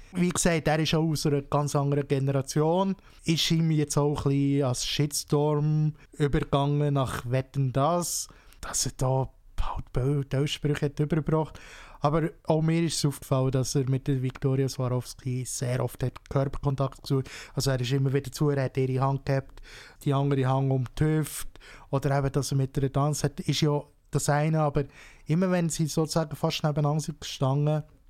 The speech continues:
hat er den Körperkontakt gesucht. Und wenn mir das sogar auffällt, dann heisst das etwas. Und dann ist schon die nächste Person oder die nächsten Personen sind gekommen.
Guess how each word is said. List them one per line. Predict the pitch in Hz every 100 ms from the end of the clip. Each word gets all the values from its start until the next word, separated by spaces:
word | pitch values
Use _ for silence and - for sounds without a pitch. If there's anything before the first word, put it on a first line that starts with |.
| - - _ _ -
hat | - -
er | 156 147 -
den | -
Körperkontakt | - 139 135 147 - 139 123 123 - -
gesucht. | - 131 113 - - - - - - -
Und | - 131 - - - - - -
wenn | - 123
mir | 147
das | 156 170 156
sogar | - 143 135
auffällt, | 131 127 135 127 - - - - -
dann | - 131
heisst | 127 123
das | 131 -
etwas. | 120 - 120 113 - - - -
Und | 156
dann | 196
ist | 208 -
schon | 190 190 196 185 -
die | 175
nächste | 160 175 190 - - 180 175 175 185 175 - - -
Person | - 165 - - 143 147 196
oder | 180 127
die | -
nächsten | 139 135 -
Personen | 131 131 - 139 175
sind | - 165 160 165
gekommen. | - 160 170